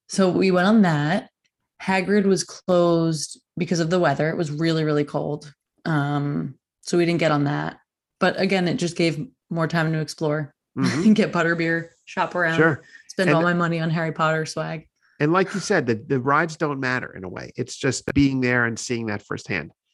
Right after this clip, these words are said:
Speaker 2: And the, the swag is great. The merch at Wizarding World is just phenomenal.
Speaker 1: Oh, it's, it's ridiculous. It's amazing.
Speaker 2: Now, an attraction I will never go on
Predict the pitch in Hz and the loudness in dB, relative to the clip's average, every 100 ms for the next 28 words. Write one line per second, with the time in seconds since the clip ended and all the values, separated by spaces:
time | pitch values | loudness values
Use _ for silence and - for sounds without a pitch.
0 | _ 143 139 131 127 147 - 156 131 113 | _ -2 2 0 0 -4 0 2 2 0
1 | - 113 98 117 110 104 - - 92 - | -2 -2 -2 -2 -2 -2 -4 -4 -4 -6
2 | 135 117 101 95 90 - - - - 92 | -8 -6 -4 -2 -2 -4 -10 -10 -8 -8
3 | 80 87 - _ _ _ _ _ _ - | -8 -10 -12 _ _ _ _ _ _ -6
4 | 139 - - 180 175 - - - - - | -6 -8 -6 -6 -4 -8 -8 -12 -18 -14
5 | - - - - 151 175 139 - - - | -14 -14 -16 -12 -4 0 0 -2 -8 -6
6 | 156 175 160 131 220 185 - _ _ _ | -4 0 0 0 -4 -12 -18 _ _ _
7 | _ - 151 147 143 - _ _ _ _ | _ -2 0 2 -2 -10 _ _ _ _
8 | _ _ - 165 180 190 196 196 180 143 | _ _ -2 -2 0 0 0 0 0 0
9 | 131 127 127 135 135 113 80 | 0 -2 -2 -2 -2 -2 -8